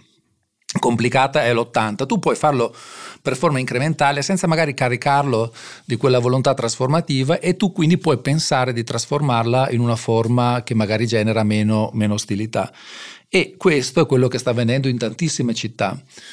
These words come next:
ed è quello che speriamo avvenga anche a Milano, anche a Roma progressivamente. Forse una, eh, una lessons learned, no, della, della, della vicenda bolognese è che occorre, mm, stare molto più attenti con la comunicazione e con i processi, perché poi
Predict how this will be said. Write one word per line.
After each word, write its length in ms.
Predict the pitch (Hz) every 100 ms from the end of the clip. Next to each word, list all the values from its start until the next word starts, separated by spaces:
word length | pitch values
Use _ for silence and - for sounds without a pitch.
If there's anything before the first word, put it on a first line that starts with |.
| - _
ed 140 | - 180
è 140 | 127
quello 180 | 120 139
che 80 | -
speriamo 380 | - 101 110 113
avvenga 340 | 104 104 101
anche 180 | 98 92
a 60 |
Milano, 460 | 95 107 80 113 117
anche 240 | 90 101
a 40 | 85
Roma 520 | 131 135 123 113 110
progressivamente. 1000 | - 104 98 - 98 101 117 110 110 110 - - - _
Forse 840 | - - 196 185 - 185 202 202 -
una, 720 | - 139 131 123 113 - 113
eh, 0 |
una 580 | 113 120 117 113 107 107
lessons 500 | - 107 120 131 113
learned, 460 | 117 131 139 131 123
no, 240 | 117 127
della, 380 | 151 120 113 113
della, 500 | 107 110 110 110 110 113
della 160 | 107
vicenda 320 | 107 123 120
bolognese 760 | 110 117 143 123 113 117 139 139 - - - - - - _ -
è 160 | 120
che 120 | -
occorre, 720 | 120 117 123 117 123 131 131 - - - - _ -
mm, 280 | - 123 175
stare 480 | - - - 123 123
molto 280 | - 143 151
più 100 | 131
attenti 280 | 127 131 131
con 160 | 131 123
la 80 |
comunicazione 640 | 120 123 127 120 135 131 123
e 20 |
con 140 | 123
i 60 | 120
processi, 540 | 170 - 123 113 165
perché 240 | 135 120 147
poi 420 | 123 113 127